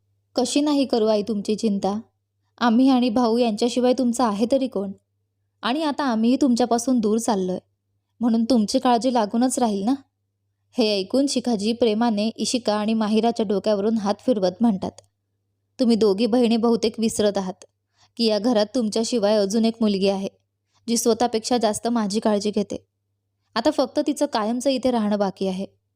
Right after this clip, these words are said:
आणि ते तेव्हाच शक्य होईल जेव्हा ती या घराची सून होईल."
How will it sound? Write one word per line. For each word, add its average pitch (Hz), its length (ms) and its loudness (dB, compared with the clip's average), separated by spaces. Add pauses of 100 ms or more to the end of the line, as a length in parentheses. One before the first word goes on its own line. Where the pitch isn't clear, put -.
(400)
आणि 226 260 -4
ते 226 60 -2
तेव्हाच 226 400 -2
शक्य 214 240 0
होईल 226 260 2
जेव्हा 226 220 2
ती 226 120 -4
या 220 140 2
घराची 214 340 0
सून 220 260 2
होईल." 196 260 2